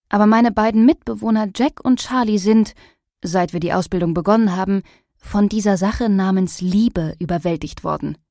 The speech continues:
Und ich spreche nicht über die prickelnde, unbeschwerte, „Lass uns was zusammen trinken gehen“ Art von Liebe, sondern über die allumfassende, hingebungsvolle, „Ich will ein Kind von dir“ Art.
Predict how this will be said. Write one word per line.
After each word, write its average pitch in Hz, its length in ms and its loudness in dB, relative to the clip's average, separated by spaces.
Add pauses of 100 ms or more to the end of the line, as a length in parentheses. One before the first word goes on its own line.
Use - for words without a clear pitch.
(680)
Und 185 160 -4
ich 185 80 -2
spreche 208 300 0
nicht 214 240 0
über 180 200 -2
die 160 220 -6
prickelnde, 175 760 -2
unbeschwerte, 190 880 2
„Lass 208 200 2
uns 233 160 -2
was 214 140 0
zusammen 190 380 -2
trinken 285 360 0
gehen“ 165 260 -4
Art 180 220 -4
von 180 200 -2
Liebe, 202 400 -2 (480)
sondern 226 360 2
über 220 280 0
die 214 340 -6
allumfassende, 226 880 0
hingebungsvolle, 208 1120 4 (440)
„Ich 185 220 -6
will 214 100 4
ein 175 220 -4
Kind - 280 2
von 165 280 -4
dir“ 160 280 -8
Art. - 320 -10